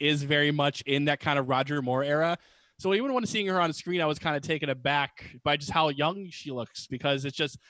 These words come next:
and I think you kinda get that, especially with Connery, and, and, and once we get,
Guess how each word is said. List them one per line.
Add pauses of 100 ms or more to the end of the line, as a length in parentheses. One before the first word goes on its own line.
(140)
and
I
think
you
kinda
get
that,
especially
with
Connery, (460)
and,
and,
and
once
we
get,